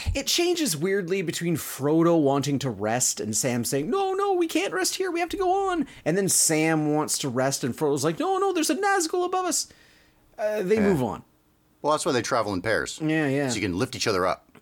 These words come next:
Speaker 1: Yeah, I guess. There's a repeat of an earlier musical number, and eventually they decide to rest. Uh, when they wake up, they, <laughs> I guess they're awakened by, for my money,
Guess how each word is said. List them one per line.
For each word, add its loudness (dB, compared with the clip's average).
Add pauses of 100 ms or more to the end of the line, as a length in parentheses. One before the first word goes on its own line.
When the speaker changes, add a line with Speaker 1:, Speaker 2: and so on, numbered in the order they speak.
Speaker 1:
Yeah, -2
I -4
guess. -6 (880)
There's 2
a 2
repeat 0
of 0
an 2
earlier 0
musical 0
number, -6 (460)
and 0
eventually 2
they 2
decide 2
to -2
rest. -4 (1000)
Uh, 0 (320)
when 0
they 0 (120)
wake 0
up, 0 (640)
they, -2
<laughs> 0
I 0
guess 0
they're -2
awakened 0
by, 0 (1120)
for 0
my 2
money, 2